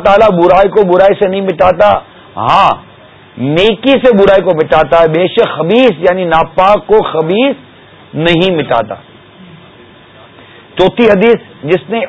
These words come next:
عیب والی چیز بیع کی یعنی بیچی اور اس عیب کو ظاہر نہ کیا، وہ ہمیشہ اللہ تعالیٰ کی ناراضی میں ہے، اور فرمایا کہ ہمیشہ فرشتے اس پر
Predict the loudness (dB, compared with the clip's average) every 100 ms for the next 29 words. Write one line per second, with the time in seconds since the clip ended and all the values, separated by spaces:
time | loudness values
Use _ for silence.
0 | 0 4 4 4 2 2 -2 -2 -2 -2
1 | -8 -20 -20 -20 -20 -18 -4 2 2 2
2 | -2 0 0 0 -2 0 -2 -2 -8 -8
3 | -20 -20 -20 -20 -20 -20 -20 -20 -12 0
4 | 2 2 0 -6 -20 -4 2 4 4 2
5 | 0 0 2 2 4 2 0 0 0 0
6 | -2 0 2 2 2 0 -2 -2 0 0
7 | 2 2 0 2 2 2 0 -4 -2 2
8 | 2 0 0 0 0 -2 -6 -4 -2 0
9 | 2 0 -4 -20 -20 -20 -4 -2 0 0
10 | 2 2 4 2 0 -2 -2 -2 -2 0
11 | 0 0 0 0 -4 -4 -4 0 0 0
12 | -6 -2